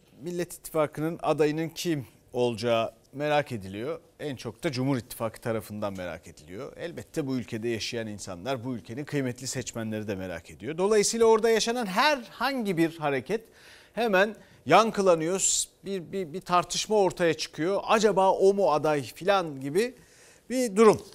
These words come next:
var. En sonda biliyorsunuz Ankara Büyükşehir Belediye Başkanı Mansur Yavaş üzerinden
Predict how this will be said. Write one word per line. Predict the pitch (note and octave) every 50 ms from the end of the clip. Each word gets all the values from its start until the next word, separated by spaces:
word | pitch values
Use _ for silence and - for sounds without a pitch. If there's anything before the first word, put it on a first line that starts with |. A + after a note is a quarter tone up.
| - - -
var. | - A2+ F#2 - - - - - _ _ - - _ - _ _ _ _ _ _ _ _ _ _ -
En | - G#3+ A3+ G#3+
sonda | - G3 F#3+ F#3+ G3 A3+ A#3+ A#3 G3+ - - -
biliyorsunuz | - D3 F#3 G3 F3 D3 - - E3+ G#3 A3 - - - - _ _ _ _ _ _ _ _ _ _ _ _ _ _ _ _ _ _ _ _ _ _ _ _ _ _ _ - - _ _ _ _ _ _ _ _ _
Ankara | - E3 F3 E3 C3+ E3+ D#3+ D#3
Büyükşehir | D3+ D#3 D3+ - - D#3+ D#3
Belediye | C#3 C3+ C3+ C3+ D3+ D3+ C3
Başkanı | A#2+ - - - E3+ F#3
Mansur | D#3 C3+ C3 B2 - - D#3+ B2+
Yavaş | A#2+ A#2+ C#3+ D3+ C#3 - - -
üzerinden | D3+ A#2 B2+ C#3 B2+ B2 A#2+ B2 D3 D#3 D#3+ C3+